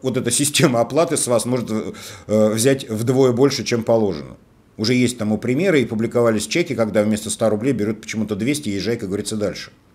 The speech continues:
Это если тебе повезло, не постоять еще в пробке часик-полтора. Ну и, конечно же, стоимость, э, которую мы платим Хабирову за вот этот самый Техас. Неуклонно, ежен-, еженедельно растет стоимость топлива в республике,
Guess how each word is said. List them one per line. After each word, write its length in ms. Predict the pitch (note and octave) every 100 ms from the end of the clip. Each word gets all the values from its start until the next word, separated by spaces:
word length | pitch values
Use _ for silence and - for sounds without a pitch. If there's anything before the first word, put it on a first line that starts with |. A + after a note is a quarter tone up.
| _ -
Это 140 | A2+
если 160 | B2+ B2
тебе 140 | C3
повезло, 520 | A#2 C#3 C#3+ D3 F2 - - -
не 100 | A#2
постоять 400 | A#2 - A#2+ G2+
еще 160 | -
в 80 | A2+
пробке 380 | - D3+ G#2 G2+
часик-полтора. 800 | - G2 - - G#2 A2+ E2+ - - - - - - -
Ну 120 | D#3+
и, 80 | D3+
конечно 440 | D3+ D3 C#3+ C#3
же, 100 | C3+
стоимость, 720 | C3+ - F3 D3+ F2+ F2 - - - - -
э, 160 | A2+
которую 340 | A2 C3+ D3 C#3
мы 140 | B2+
платим 360 | B2 D3 C#3 A2
Хабирову 540 | - B2 E3+ G3+ D#3+
за 200 | A2+ C#3
вот 180 | D3+ B2+
этот 200 | C3+ B2+
самый 300 | - B2 C3
Техас. 480 | C3 C#3 - - - _ _ _ _ - -
Неуклонно, 680 | - D3+ E3 E3+ F3+ D#3 G#2
ежен-, 500 | E2 A#2 B2+ D3 D#3
еженедельно 800 | C#3 C#3+ D3+ D#3+ E3 D3+ B2 G#2+
растет 320 | G#2+ A2 A#2+
стоимость 460 | A2 - A2+ G2 F#2+
топлива 440 | A2+ F#2 G#2+ C#3 D#3 - -
в 80 | C3+
республике, 580 | C#3+ D3 D3+ D3 D3